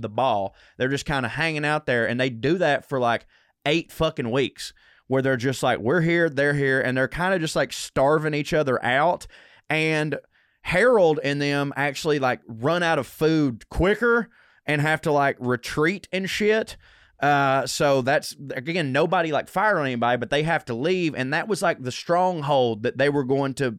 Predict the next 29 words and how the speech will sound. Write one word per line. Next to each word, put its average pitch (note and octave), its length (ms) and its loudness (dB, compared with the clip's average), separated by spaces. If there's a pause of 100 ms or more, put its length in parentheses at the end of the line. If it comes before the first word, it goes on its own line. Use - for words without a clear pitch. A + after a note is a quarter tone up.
(140)
like, C3 200 0
this E3+ 180 -2
is D#3 100 -8
the D#3+ 100 -2
way D3 160 2
that C3+ 120 -4
they're C#3 120 0
gonna C3+ 180 -4
get B2+ 160 -2
in, E3 140 -2
and B2+ 100 -2
they C#3 160 0
end C#3+ 100 -2
up B2+ 80 -2
having C3+ 180 -4
to A#2 60 -8
fucking A#2+ 360 -2
leave. B2+ 320 0 (360)
So D3+ 260 2
about C#3+ 280 0
this F3+ 180 -4
time, D3 360 -2 (220)
a B2+ 80 -2
feller F3 400 2
named C#3+ 320 -2 (220)
Harold A#3 600 2
the D#3+ 100 0
Third G3 520 2
Sergeson, C#3+ 880 -2